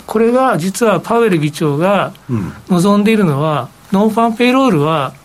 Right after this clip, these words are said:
Speaker 1: 十万人以下にならないとインフレ下がんないよと。
Speaker 2: うん。
Speaker 1: ということは、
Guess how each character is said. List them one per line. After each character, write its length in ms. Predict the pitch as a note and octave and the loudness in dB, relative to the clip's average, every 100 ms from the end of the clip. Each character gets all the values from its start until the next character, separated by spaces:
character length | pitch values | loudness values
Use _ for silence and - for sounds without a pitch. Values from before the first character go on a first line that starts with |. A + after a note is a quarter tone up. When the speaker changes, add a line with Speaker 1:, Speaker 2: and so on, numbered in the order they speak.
| - - - | -20 -20 -4
Speaker 1:
十 260 | E3+ G3 | 0 2
万 260 | B3 B3+ B3+ | 2 0 -2
人 140 | B3+ | -2
以 60 | C4+ | -2
下 340 | A#3 E3 A#2+ - | -2 -2 -4 -4
に 100 | F#3+ | -2
な 120 | D#3 | 0
ら 100 | D#3+ | 2
な 120 | G3 D#3+ | 2 0
い 100 | B2 | -2
と 220 | D#3 C#3 | -2 0
イ 80 | E3 | -2
ン 60 | |
フ 100 | E3 | -2
レ 80 | G3+ | -4
下 160 | - C#3+ | -2 -2
が 120 | E3 | -2
ん 80 | F3 | -2
な 100 | C3+ | -4
い 40 | |
よ 80 | G2 | -6
と。 100 | - G#2+ | -10 -6
Speaker 2:
う 80 | |
ん。 220 | G#2+ E2 - - - - - | -6 -6 -10 -18 -20 -20 -4
Speaker 1:
と 100 | C4 | 0
い 60 | |
う 60 | C4+ | 2
こ 100 | D4 | 2
と 140 | C#4 | 2
は、 320 | G3 G3+ G#3 | 2 2 0